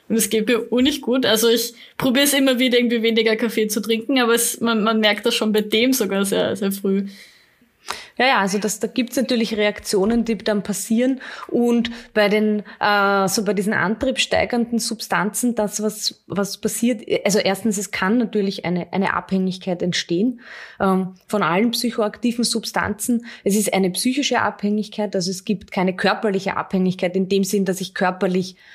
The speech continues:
Speaker 2: massive Entzugserscheinungen habe, wie bei Alkohol oder bei Heroin. Das ist bei der Substanzgruppe nicht so. Aber was halt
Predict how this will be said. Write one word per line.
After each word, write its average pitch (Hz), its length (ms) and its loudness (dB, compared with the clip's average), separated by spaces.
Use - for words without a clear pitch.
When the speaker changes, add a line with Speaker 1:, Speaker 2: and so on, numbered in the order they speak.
Speaker 2:
massive 208 540 2
Entzugserscheinungen 180 1080 -2
habe, 160 340 -2
wie 175 120 -2
bei 165 200 0
Alkohol 165 580 -2
oder 165 180 -2
bei 170 120 -2
Heroin. 170 560 0
Das 175 140 -2
ist 196 260 0
bei 196 80 0
der 175 220 2
Substanzgruppe 190 880 -2
nicht 202 340 0
so. 185 220 0
Aber 180 360 0
was 175 220 0
halt 190 280 -2